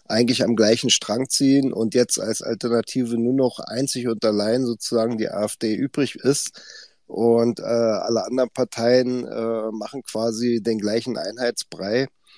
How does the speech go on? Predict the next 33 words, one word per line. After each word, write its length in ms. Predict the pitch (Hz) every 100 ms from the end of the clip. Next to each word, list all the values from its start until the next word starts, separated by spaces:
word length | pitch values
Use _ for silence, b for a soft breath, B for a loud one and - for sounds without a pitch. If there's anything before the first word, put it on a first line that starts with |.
| b b _
Und 460 | - 113 110 110 107
das 160 | 110 120
ist 160 | 123
halt, 320 | 120 127 -
äh, 760 | 131 117 117 117 117 107 110 107 113 - - - - 71 -
auch 320 | 110 127 -
wiederum 600 | 131 131 117 127 131 131
ein 60 | 123
Punkt, 300 | - 127 139 120
wo 60 |
man 160 | 117 117
halt 160 | 110 101
denkt, 240 | 104 107
okay, 420 | 104 - 113 113
ja, 240 | 101 113 101 85 - _ _ - - - - -
irgendwie, 640 | 139 139 139 131 127 127
äh, 480 | 117 - 113 117 113
hat 180 | 113 -
das 100 | 123
Parallelen 560 | - 117 113 113 131
zur 160 | 123 120
Vergangenheit, 680 | - 107 101 120 123 123 -
vor 140 | 98
allen 80 | 110
Dingen, 140 | 117
wenn 100 | 110
man 100 | 113
jetzt 160 | 110 -
aus 160 | 110
dem 100 | -
ehemaligen 460 | 113 117 113 107 104
Osten 380 | - 117 - 104
kommt, 320 | - 123 143